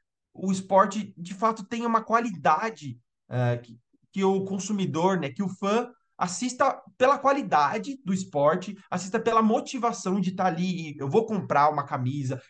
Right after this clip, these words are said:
eu vou frequentar esse esporte porque eu gosto desse esporte, e não simplesmente por uma ajuda ali a, ao, ao esporte, que é importante, a gente sabe, né, através do meu estudo eu vi isso,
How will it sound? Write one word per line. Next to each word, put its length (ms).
eu 80
vou 120
frequentar 380
esse 80
esporte 220
porque 160
eu 120
gosto 440
desse 220
esporte, 480
e 40
não 140
simplesmente 460
por 100
uma 180
ajuda 640
ali 320
a, 320
ao, 500
ao 140
esporte, 400
que 100
é 80
importante, 800
a 80
gente 160
sabe, 320
né, 220
através 400
do 60
meu 80
estudo 260
eu 40
vi 100
isso, 120